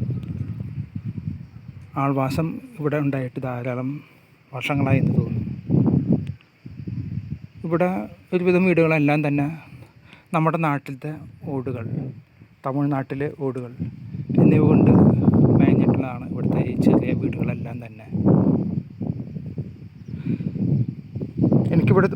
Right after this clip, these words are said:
പലപ്പോഴും തോന്നിയിട്ടുള്ളത് തമിഴ്നാട്ടിലെ ഊട്ടിയിലും കൊടൈക്കനാലും ഒക്കെയുള്ള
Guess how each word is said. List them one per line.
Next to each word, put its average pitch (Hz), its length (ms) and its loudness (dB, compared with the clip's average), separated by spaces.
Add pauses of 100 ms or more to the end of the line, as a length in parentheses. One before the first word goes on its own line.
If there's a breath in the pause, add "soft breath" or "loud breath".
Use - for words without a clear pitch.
(240)
പലപ്പോഴും 170 340 4
തോന്നിയിട്ടുള്ളത് 156 460 2 (120)
തമിഴ്നാട്ടിലെ 143 580 0 (4000 soft breath)
ഊട്ടിയിലും 147 460 0 (800)
കൊടൈക്കനാലും 143 580 2 (320)
ഒക്കെയുള്ള - 320 2